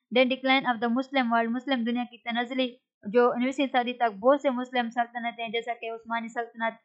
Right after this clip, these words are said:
दाखिली कमज़ोरियों और खारजी दबाव की वजह से जवाल पजीर हो चुकी थी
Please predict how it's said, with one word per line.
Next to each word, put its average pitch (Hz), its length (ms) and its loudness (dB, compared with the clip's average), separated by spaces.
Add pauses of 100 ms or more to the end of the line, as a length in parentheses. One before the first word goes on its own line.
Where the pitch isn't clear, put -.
(300)
दाखिली 247 340 2
कमज़ोरियों 240 580 0
और 226 100 2
खारजी 240 340 2
दबाव 233 340 6
की 269 180 -6
वजह 240 240 -2
से 233 160 -4
जवाल 233 280 2
पजीर 226 460 -2
हो 208 320 -4
चुकी 233 300 -8
थी 220 200 -14